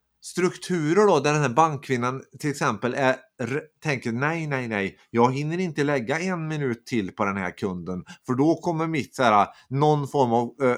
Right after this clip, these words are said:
ö, nyckeltal att, ö, mätas sämre på mig, att jag har färre ärenden hanterat på en dag, et cetera, et cetera, något, va?" <laughs> Utan det är sårbart hur vi styr,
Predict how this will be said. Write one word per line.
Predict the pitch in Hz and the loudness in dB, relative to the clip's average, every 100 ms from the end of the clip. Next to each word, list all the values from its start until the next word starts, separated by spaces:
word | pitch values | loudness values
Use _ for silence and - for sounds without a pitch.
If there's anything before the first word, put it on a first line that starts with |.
| - | 0
ö, | 123 117 | -2 0
nyckeltal | 143 143 123 110 - 165 160 147 - | -2 0 -2 -2 0 4 4 4 4
att, | 135 135 - - | 2 2 -8 -6
ö, | 127 120 131 120 | -4 -4 -8 -12
mätas | 131 135 117 - 117 104 - - | 0 2 2 2 -2 -2 -6 -4
sämre | 156 131 110 135 156 | 0 0 0 -2 -2
på | 180 | 0
mig, | 151 90 104 | 0 0 -2
att | 104 | 0
jag | 123 | 4
har | 120 117 _ - | 4 2 _ 0
färre | 165 139 117 127 123 - | 4 4 4 0 0 0
ärenden | 147 131 110 110 110 107 | 4 4 4 0 -2 0
hanterat | 117 107 123 107 98 107 - | -2 -2 -4 -2 0 -2 -4
på | 117 | -8
en | 107 | 0
dag, | 107 110 107 | 4 4 4
et | 104 | 0
cetera, | 110 - 107 | -2 -2 -6
et | - | -4
cetera, | 110 - 95 | -6 -4 -6
något, | 98 85 - | -6 -8 2
va?" | 165 190 - - - - 554 139 - - | 4 4 -8 -20 -16 -12 -10 -10 -10 2
<laughs> | 165 - - 196 | 2 2 -12 -2
Utan | 170 190 165 147 - _ | 0 6 4 4 -12 _
det | 175 175 | 4 6
är | 160 | 4
sårbart | - - 226 214 185 156 135 131 214 226 185 - - 131 143 | 0 0 2 6 6 6 4 4 6 6 6 2 -12 -16 -6
hur | 147 180 147 | -2 0 0
vi | 147 | -2
styr, | - - - 233 185 117 104 110 | -6 -12 -2 0 0 0 0 0